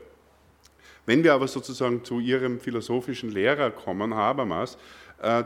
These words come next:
der beschreibt in seinem Standardwerk die Strukturwandel der Öffentlichkeit, beschreibt er die Entstehung eigentlich der Öffentlichkeit aus der Privatsphäre,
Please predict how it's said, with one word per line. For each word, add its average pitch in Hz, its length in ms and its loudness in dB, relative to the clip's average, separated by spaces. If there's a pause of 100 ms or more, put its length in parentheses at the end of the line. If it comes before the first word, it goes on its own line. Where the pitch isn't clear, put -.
der 147 280 4
beschreibt 139 720 0
in 135 280 -2
seinem 123 500 -4
Standardwerk 104 840 -2
die 113 320 -2 (180)
Strukturwandel 120 760 0
der 101 80 2
Öffentlichkeit, 107 920 0
beschreibt 104 500 -2
er 104 280 0
die 107 240 -6
Entstehung 123 560 0
eigentlich 117 240 -6
der - 180 -4
Öffentlichkeit 120 680 -2
aus 98 120 -6
der 101 100 -8
Privatsphäre, 78 840 -6